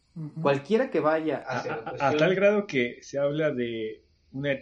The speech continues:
Speaker 3: una era precrítica y
Speaker 2: Sí.
Speaker 3: una era después de, de las críticas, ¿no?
Speaker 2: Y lo que te platicaba, y lo que platicábamos anteriormente, creo que hace como quince días, veinte días, em, en el cafecito, ¿no? Este, que Kant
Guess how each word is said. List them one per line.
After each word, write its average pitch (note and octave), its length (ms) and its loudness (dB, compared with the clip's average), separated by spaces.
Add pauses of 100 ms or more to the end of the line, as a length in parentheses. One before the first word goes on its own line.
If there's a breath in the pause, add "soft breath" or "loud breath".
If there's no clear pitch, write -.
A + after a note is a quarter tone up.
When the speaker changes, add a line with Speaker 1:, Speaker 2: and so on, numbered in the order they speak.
(160)
Speaker 3:
una C3+ 280 -4
era C3 380 -4
precrítica D3 1000 -2
y A#2+ 60 -10
Speaker 2:
Sí. A2+ 260 -6
Speaker 3:
una A#2 180 -4
era B2 180 0
después C#3 480 0
de, A#2+ 120 -2
de G#2+ 200 -8
las G#2+ 200 -8
críticas, A#2 600 -8
¿no? B2 220 -10
Speaker 2:
Y D3+ 100 -6
lo D#3 100 2
que C#3 100 -2
te C3+ 80 -2
platicaba, D3+ 480 -2
y C3+ 60 -4
lo C3+ 100 0
que B2+ 80 -10
platicábamos C3+ 480 -2
anteriormente, A#2+ 960 -6
creo G#2+ 140 -12
que A2 120 -6
hace G#2+ 380 -6
como G#2 200 -10
quince A2+ 200 -10
días, A#2 180 -6
veinte A2 200 -6
días, B2 280 -8 (560)
em, A2 560 0 (140)
en B2 100 -4
el A2 100 -4
cafecito, A#2 640 -10 (220)
¿no? G#2+ 220 -12 (280)
Este, G2 1000 -8 (880)
que C#3 240 2
Kant G3 360 0